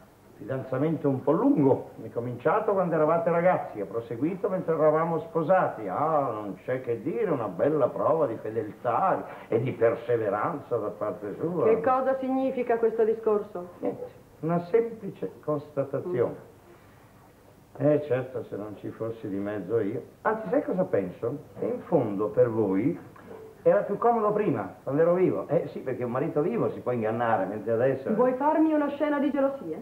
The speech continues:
Speaker 1: No, no, per carità, ci mancherebbe altro, sarebbe ridicolo al punto in cui siamo
Speaker 2: Ecco.
Speaker 1: arrivati. Beh, qui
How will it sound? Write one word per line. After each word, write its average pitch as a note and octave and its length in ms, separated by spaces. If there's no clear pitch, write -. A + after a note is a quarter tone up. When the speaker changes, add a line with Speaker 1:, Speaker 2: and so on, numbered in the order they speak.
Speaker 1:
No, G#2 540
no, D#3 240
per G3 340
carità, D3+ 840
ci C3+ 80
mancherebbe C3+ 600
altro, C3+ 420
sarebbe C#3 360
ridicolo D#3+ 540
al - 160
punto B2+ 340
in B2 160
cui A#2+ 220
siamo A#2+ 320
Speaker 2:
Ecco. - 260
Speaker 1:
arrivati. A#2+ 600
Beh, E3+ 140
qui F#3 240